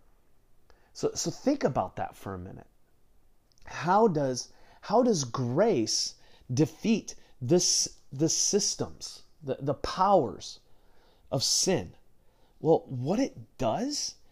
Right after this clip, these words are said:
is, again, it gets us back into what we've already looked at, uh, back into, uh, chapter fourteen, in, in, in this, in chapter fifteen, in this idea of acceptance,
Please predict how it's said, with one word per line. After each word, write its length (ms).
is, 140
again, 320
it 120
gets 220
us 140
back 380
into 300
what 220
we've 180
already 280
looked 420
at, 360
uh, 200
back 360
into, 760
uh, 120
chapter 440
fourteen, 720
in, 120
in, 320
in 240
this, 240
in 200
chapter 320
fifteen, 760
in 100
this 180
idea 600
of 180
acceptance, 1160